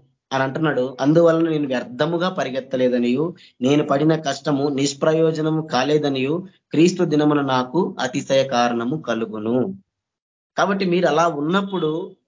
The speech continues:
నాకు అనిపిస్తది, యేసుక్రీస్తు ప్రభు దినం వచ్చినప్పుడు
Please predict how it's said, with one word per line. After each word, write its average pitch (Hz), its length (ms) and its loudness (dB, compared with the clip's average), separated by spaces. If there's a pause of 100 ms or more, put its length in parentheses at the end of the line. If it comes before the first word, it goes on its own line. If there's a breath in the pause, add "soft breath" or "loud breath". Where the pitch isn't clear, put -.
(160)
నాకు 156 240 0
అనిపిస్తది, 156 600 -4
యేసుక్రీస్తు 160 520 -2
ప్రభు 143 220 -2
దినం 139 260 0
వచ్చినప్పుడు 139 560 -4